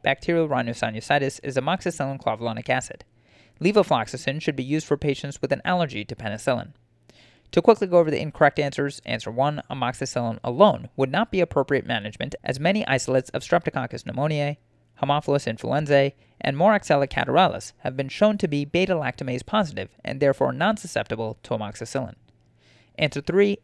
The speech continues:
ampicillin sulbactam provides coverage against oral anaerobes and is appropriate empiric management of pyogenic odontogenic infections, peritonsillar abscess, and Ludwig's angina.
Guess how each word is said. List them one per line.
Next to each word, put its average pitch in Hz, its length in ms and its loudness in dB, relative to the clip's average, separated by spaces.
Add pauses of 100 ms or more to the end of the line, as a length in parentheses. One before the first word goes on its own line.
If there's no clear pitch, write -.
ampicillin 170 500 2
sulbactam 147 640 0
provides 123 380 -2
coverage 180 420 2
against 139 440 -4
oral 220 320 6
anaerobes 123 500 -2 (240)
and 139 100 2
is 135 120 0
appropriate 196 520 0
empiric 233 460 -2
management 120 560 -4
of 139 160 -2
pyogenic 165 560 0 (100)
odontogenic 143 800 0
infections, 170 580 -2 (300)
peritonsillar 165 640 2
abscess, 165 480 2 (220)
and 160 200 -2
Ludwig's 160 400 0
angina. 135 480 2